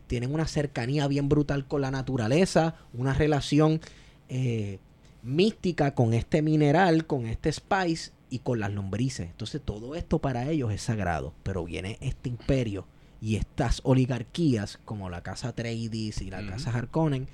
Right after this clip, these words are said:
Speaker 1: a explotar este planeta arenoso y a destruir todo lo santo y todo lo, lo, lo sacro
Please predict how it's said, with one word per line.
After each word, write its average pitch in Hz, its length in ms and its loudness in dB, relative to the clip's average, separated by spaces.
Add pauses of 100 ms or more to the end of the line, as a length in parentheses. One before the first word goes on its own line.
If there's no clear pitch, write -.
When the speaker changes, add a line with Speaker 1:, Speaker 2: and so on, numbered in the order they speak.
(480)
Speaker 1:
a 117 80 -6
explotar 123 520 -2
este 147 240 -2
planeta 147 400 0
arenoso 151 640 -2 (320)
y 139 100 0
a 123 80 0
destruir 143 580 4
todo 156 300 8
lo 160 80 8
santo 170 480 0
y 127 60 0
todo 123 360 4
lo, 143 300 4
lo, 123 300 4
lo 107 160 -4
sacro 143 520 0